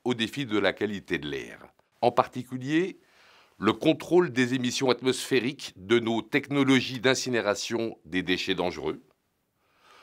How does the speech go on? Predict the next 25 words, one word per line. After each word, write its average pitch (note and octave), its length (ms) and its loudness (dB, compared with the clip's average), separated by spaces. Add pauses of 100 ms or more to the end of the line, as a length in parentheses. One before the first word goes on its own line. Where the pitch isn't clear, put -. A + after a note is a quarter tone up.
(400)
ou C3+ 100 0
bien C3+ 360 4 (440)
les A#2 160 2
solutions C#3+ 680 0
mises D3+ 280 0
en C#3+ 160 4
œuvre A2+ 380 2
pour G2+ 160 -4
maîtriser C#3+ 680 0
les A2 240 0
odeurs F#2 600 2 (280)
émises A#2+ 340 -2
par F#2+ 140 2
les F2+ 80 -2
stations G2+ 360 -4
de F#2+ 60 -6
traitement G2 380 0
des F2 180 0
eaux E2 100 -4
usées, G2 400 -4 (1400)
ou E3 140 8
encore B2 580 2 (380)
une C3 160 0
expertise C3 720 -2
éprouvée B2 720 2